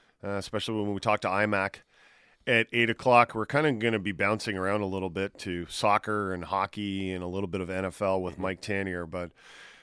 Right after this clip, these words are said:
Speaker 1: here's what Elliot Friedman had to say before the Canucks even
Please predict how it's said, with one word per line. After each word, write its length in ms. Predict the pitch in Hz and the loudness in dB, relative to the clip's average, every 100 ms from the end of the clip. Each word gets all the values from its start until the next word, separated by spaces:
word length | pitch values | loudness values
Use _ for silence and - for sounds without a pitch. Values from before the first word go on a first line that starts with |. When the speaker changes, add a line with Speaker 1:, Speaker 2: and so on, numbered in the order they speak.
| _ | _
Speaker 1:
here's 320 | 165 185 185 | 10 10 10
what 180 | 185 196 | 10 10
Elliot 360 | 151 165 156 151 | 12 12 10 8
Friedman 540 | - 165 170 127 113 107 | 4 6 6 6 4 2
had 300 | 110 123 - | 2 2 2
to 100 | 110 | -4
say 680 | - 151 143 113 104 104 101 | 0 6 8 8 6 4 2
before 960 | 87 98 - 131 123 113 107 107 113 120 | -2 -6 -2 4 6 6 6 4 0 -6
the 160 | 107 | -8
Canucks 460 | - 113 110 - - - | -2 2 2 0 -8 -4
even 540 | 123 107 110 104 98 | -4 0 0 0 -6